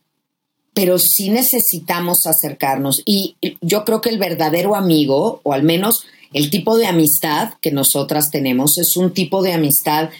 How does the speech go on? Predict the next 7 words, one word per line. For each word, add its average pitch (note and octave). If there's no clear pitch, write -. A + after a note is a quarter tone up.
genuino, G#3
auténtico, G3
donde F3+
nos F3+
diríamos G#3
las -
cosas. -